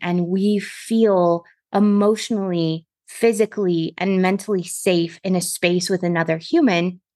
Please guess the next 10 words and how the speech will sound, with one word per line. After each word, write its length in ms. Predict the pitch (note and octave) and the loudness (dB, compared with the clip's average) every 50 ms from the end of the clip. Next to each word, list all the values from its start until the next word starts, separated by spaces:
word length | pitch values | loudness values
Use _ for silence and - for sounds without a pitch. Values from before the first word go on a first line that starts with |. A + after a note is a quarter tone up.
| _ _ _ _ _ _ | _ _ _ _ _ _
here's 300 | - - E4 F#4+ F#4+ - | -4 0 2 2 2 2
what 220 | D4 B3+ A3 - - | 0 0 0 0 -2
happens. 600 | - C4 B3 - D#3 D3+ - - F#3+ - - - _ _ _ _ _ _ _ _ - | -4 -4 -4 -4 -12 -12 -12 -12 -16 -18 -18 -20 _ _ _ _ _ _ _ _ -8
We 720 | G3 F#3+ G3 A3+ A3+ A3+ G#3+ G#3+ G#3+ G#3+ A3 A3+ A3 _ _ _ _ _ _ - | -4 0 2 2 4 4 4 4 4 2 2 0 -2 _ _ _ _ _ _ -2
are 360 | G3+ G3+ F#3+ F3+ F3 F3 F3+ - | 0 2 4 4 2 0 -2 -4
better 280 | - F#3+ F#3 G3+ - - | -2 0 0 0 -2 0
able 240 | G#3 G#3 G3 A3 A#3+ | -2 -2 0 -2 -4
to 120 | - B3+ | -4 -6
problem 400 | A#3+ - - F3 F3 F#3+ G#3 A3+ | -10 -6 -4 -4 -4 -2 -2 -2
solve. 340 | A#3 - - C4+ D4+ F#4+ G#4+ | -2 -2 0 0 0 0 -2